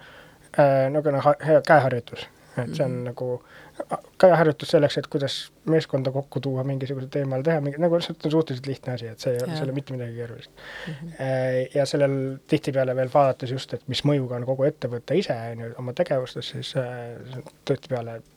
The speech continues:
Speaker 1: suhteliselt väheoluline ka keskkonnamõju mõttes. Aga, äh,
Speaker 2: No tal on kindlasti nagu organisatsioonisisene teadlikkuse
Speaker 1: Just.
Speaker 2: tõstmise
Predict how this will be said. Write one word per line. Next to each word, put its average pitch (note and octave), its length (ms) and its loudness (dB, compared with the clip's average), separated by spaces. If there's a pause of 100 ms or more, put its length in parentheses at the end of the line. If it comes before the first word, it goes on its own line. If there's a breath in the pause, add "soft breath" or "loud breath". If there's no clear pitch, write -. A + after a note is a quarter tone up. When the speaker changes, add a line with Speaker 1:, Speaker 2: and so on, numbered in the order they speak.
(140)
Speaker 1:
suhteliselt A2+ 440 -8
väheoluline A2+ 540 -8 (220)
ka - 140 -2
keskkonnamõju B2 440 -8
mõttes. - 320 -16 (1080 loud breath)
Aga, C#3 280 2 (480)
äh, C3+ 680 -2 (920 loud breath)
Speaker 2:
No E3+ 120 -8
tal G3+ 140 2
on F#3 80 2
kindlasti F3+ 360 0
nagu E3 160 -2
organisatsioonisisene F3 1000 0
teadlikkuse E3 540 0
Speaker 1:
Just. D#3+ 240 4
Speaker 2:
tõstmise D3 340 0